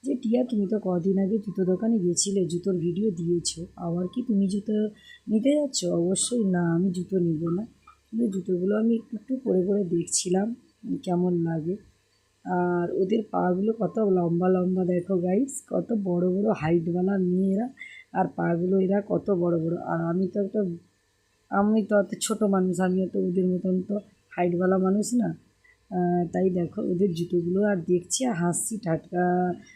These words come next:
মানে, সবাই মিলে হাসাহাসি করছি। উম, ওরা বলছে, "আমি পাঁচ ফুট, আহ, এত ইঞ্চি", ও বলছে, "আমি পাঁচ ফুট এত ইঞ্চি, আর তুই কত ইঞ্চি দেখ।"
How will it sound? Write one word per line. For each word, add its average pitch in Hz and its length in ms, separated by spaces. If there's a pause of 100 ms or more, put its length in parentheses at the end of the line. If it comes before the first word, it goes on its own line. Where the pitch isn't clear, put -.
(160)
মানে, 233 140
সবাই 202 280
মিলে 220 180
হাসাহাসি 185 680
করছি। 165 420 (480)
উম, 180 640 (580)
ওরা 185 280
বলছে, 196 320
"আমি 190 240 (100)
পাঁচ 175 300 (100)
ফুট, 208 280
আহ, - 60
এত 185 380
ইঞ্চি", 190 460
ও 185 120
বলছে, 180 320
"আমি 196 220
পাঁচ 175 340
ফুট 190 140
এত 180 220
ইঞ্চি, 185 500 (480)
আর 175 200 (100)
তুই 226 200
কত 180 200
ইঞ্চি 175 400
দেখ।" 160 240